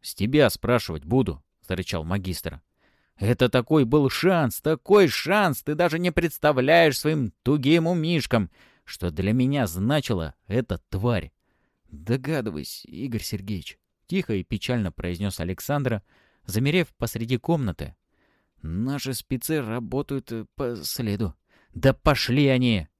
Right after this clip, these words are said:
выкрикнул магистр. «И ты вместе с ними, спецы, млять! Одно слово — спецы! Что сделали спецы твои, чтобы перехватить кобру? Ни хрена!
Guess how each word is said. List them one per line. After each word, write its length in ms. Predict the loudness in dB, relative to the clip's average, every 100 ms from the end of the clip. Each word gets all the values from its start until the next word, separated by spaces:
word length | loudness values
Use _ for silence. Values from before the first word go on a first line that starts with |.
| _
выкрикнул 520 | -6 -4 -4 -4 -4
магистр. 560 | -2 -4 -4 -6 -8 -12 _ _ _ _
«И 140 | -2 2
ты 200 | 6 4
вместе 380 | 6 2 4 2
с 60 |
ними, 440 | 4 4 4 2 -2 _
спецы, 460 | -4 0 2 0
млять! 600 | 0 -2 -2 -2 -2 -10 _ _ _ _
Одно 300 | 0 4 4
слово — 480 | 6 6 4 0 _
спецы! 720 | -14 4 4 6 2 2 0 _ _ _
Что 400 | -18 -6 0 2
сделали 440 | 2 2 4 4 2
спецы 480 | 0 0 2 2
твои, 300 | 2 4 2
чтобы 340 | 2 0 0 -2 _
перехватить 640 | -2 -2 0 0 0 -2 -8
кобру? 460 | 2 2 4 0 -4 _ -14
Ни 480 | -4 0 0 -2 -6
хрена! 1040 | _ -6 0 2 0 -4 -2 0 0 -2